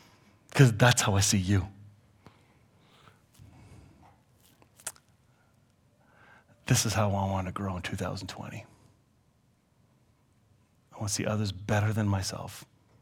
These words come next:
Not see myself as less. Mm-mm. Sometimes we think we gotta see ourselves less, but, or think about ourselves as less. I just think we need to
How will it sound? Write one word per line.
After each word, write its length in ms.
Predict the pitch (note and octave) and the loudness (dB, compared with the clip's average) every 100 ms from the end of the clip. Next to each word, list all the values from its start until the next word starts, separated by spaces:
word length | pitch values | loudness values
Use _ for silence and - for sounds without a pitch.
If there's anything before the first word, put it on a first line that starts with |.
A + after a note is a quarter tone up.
| _ _ _ - _ | _ _ _ -20 _
Not 240 | G2+ A#2+ - | 0 2 2
see 180 | - | 4
myself 520 | E3+ E3 - E3 - - - | 4 6 6 6 4 -6 0
as 200 | B2+ B2+ | 2 4
less. 520 | C#3+ F3 A2 - - - - | 6 6 4 0 -2 -2 -4
Mm-mm. 380 | C#3+ A3 G3+ G#2 - - _ _ _ _ _ _ _ _ _ _ _ _ _ _ _ _ | -2 0 0 -2 -8 -20 _ _ _ _ _ _ _ _ _ _ _ _ _ _ _ _
Sometimes 560 | - B2 B2 - A#2 G#2+ | -4 -2 -2 -2 -2 0
we 80 | G#2+ | -2
think 300 | - A2+ G2+ | 0 -2 -2
we 80 | A2 | 0
gotta 220 | G#2+ G#2 | 2 2
see 480 | G#2 - A#2 G#2+ G2+ - - - - - - | 0 -2 0 0 0 -6 -20 -20 -20 -12 -6
ourselves 440 | G2 - G#2 G2 | -4 -2 -2 0
less, 540 | G#2+ G2+ E2+ - - - _ _ _ _ _ _ _ | 2 2 2 -2 -2 -6 _ _ _ _ _ _ _
but, 180 | - - - _ _ _ _ _ _ | -8 -8 -8 _ _ _ _ _ _
or 200 | - A#2+ | -8 -8
think 340 | - - G#2+ - | -4 -4 -2 -4
about 320 | - - - - | -6 -8 -8 -10
ourselves 440 | G2+ G#2 F#2+ F2 | -6 -4 -2 -4
as 240 | G2 F#2 | -6 -4
less. 460 | F#2+ F2+ G2+ - - - _ _ _ _ _ _ - | -4 -4 -4 -6 -8 -12 _ _ _ _ _ _ -2
I 60 | C#3 | 0
just 180 | A#2 - | 0 0
think 160 | A#2 | 0
we 60 | A2 | 2
need 140 | A2 | 0
to 200 | G#2 F2 | 0 -4